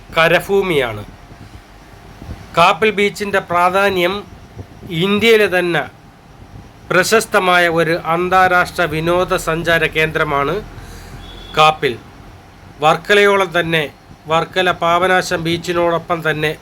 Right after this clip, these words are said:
പ്രാധാന്യമുള്ള ഒരു വിനോദസഞ്ചാര കേന്ദ്രമാണ് കാപ്പിൽ. നമ്മൾ ഈ കാണുന്നത്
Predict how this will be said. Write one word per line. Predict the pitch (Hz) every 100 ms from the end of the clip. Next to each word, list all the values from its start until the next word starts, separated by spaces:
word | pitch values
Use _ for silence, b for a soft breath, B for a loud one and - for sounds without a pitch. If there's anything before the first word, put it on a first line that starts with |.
| -
പ്രാധാന്യമുള്ള | 147 156 165 170 165 151 143 139 131 - - B B -
ഒരു | 143 151 151 139 - -
വിനോദസഞ്ചാര | 139 151 165 170 170 160 147 151 156 151 147
കേന്ദ്രമാണ് | 143 147 147 147 135 131 135 160 - B B B B - - -
കാപ്പിൽ. | 151 151 - 127 101 - - - - - - -
നമ്മൾ | 175 190
ഈ | 185
കാണുന്നത് | 180 180 196 190 170 190